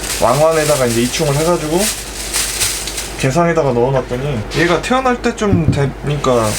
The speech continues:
다 깨져 있는 거예요. 여왕벌이 태어나야 되는데 다 파괴가 돼 있고 해서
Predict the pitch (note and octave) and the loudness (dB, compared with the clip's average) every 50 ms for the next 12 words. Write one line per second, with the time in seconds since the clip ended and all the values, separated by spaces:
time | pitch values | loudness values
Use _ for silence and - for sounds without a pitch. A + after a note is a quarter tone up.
0 | - - - - - - - - - - - - - - - - - - - - | -2 -4 -4 -4 -6 -8 -10 -10 -10 -10 -8 -8 -8 -8 -8 -8 -8 -10 -10 -10
1 | - - - - - - - - - - - - - - - C#3 C3+ C3+ - G3+ | -10 -10 -8 -6 -4 -4 -4 -4 -4 -6 -6 -6 -6 -4 -2 -2 -2 0 0 0
2 | B3 B3+ B3+ A#3 G3 D#3 B2 A#2 A2+ A#2+ C#3 F3 E3 B2 A2 - - - - - | 2 2 2 2 2 2 2 2 2 2 2 0 0 -2 -4 -6 -8 -10 -10 -10
3 | - - - - - - - - - - - - - - B2+ C3+ C#3+ D3 D3 C3+ | -10 -10 -10 -10 -10 -10 -10 -10 -10 -12 -12 -6 -2 0 2 2 2 2 2 2
4 | B2+ B2+ - G3 G#3 G3+ F#3+ F#3+ F3+ E3 D3+ C#3 C3+ C3 C#3 C3+ - C3 B2 - | 0 0 0 0 2 2 2 2 2 2 0 0 0 0 -2 -2 0 -2 -2 -2
5 | - G3 G3 G3+ A3 G3+ F#3+ E3+ D3+ D3 C#3+ C3+ D3 D3 D3 C3+ D3 D3 C#3+ C#3 | 0 -2 -2 0 0 0 0 0 0 -2 -2 -2 -2 -2 -2 0 0 0 0 0
6 | C3 | 0